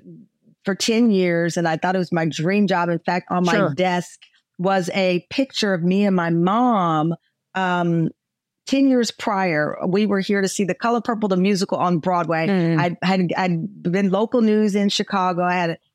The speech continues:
Speaker 1: a great gig there, and I wanted to treat my mom to see The Color Purple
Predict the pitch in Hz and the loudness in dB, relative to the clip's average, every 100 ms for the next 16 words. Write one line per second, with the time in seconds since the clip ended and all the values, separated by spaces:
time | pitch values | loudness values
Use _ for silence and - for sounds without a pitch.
0 | - 170 156 202 226 190 214 214 175 185 | -8 -4 0 0 2 2 2 0 0 0
1 | 180 170 175 170 180 202 185 - - 233 | 0 0 -2 -2 -2 -2 -4 -6 -4 -2
2 | 233 208 196 180 175 175 175 165 185 170 | 0 0 2 2 0 0 -2 -2 -2 -2
3 | - 185 175 - 175 180 160 | -2 -2 -2 -4 -4 -4 -6